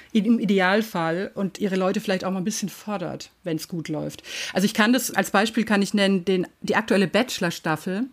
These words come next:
Das sind's diesmal zwei Bachelor. Also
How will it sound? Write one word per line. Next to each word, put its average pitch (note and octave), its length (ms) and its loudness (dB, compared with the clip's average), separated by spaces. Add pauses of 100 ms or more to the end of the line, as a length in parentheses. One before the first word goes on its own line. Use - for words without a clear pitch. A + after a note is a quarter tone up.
Das F3+ 160 -4
sind's G#3 180 0
diesmal G3+ 320 2
zwei G#3+ 300 2
Bachelor. C#3+ 500 -4 (840)
Also F3+ 420 0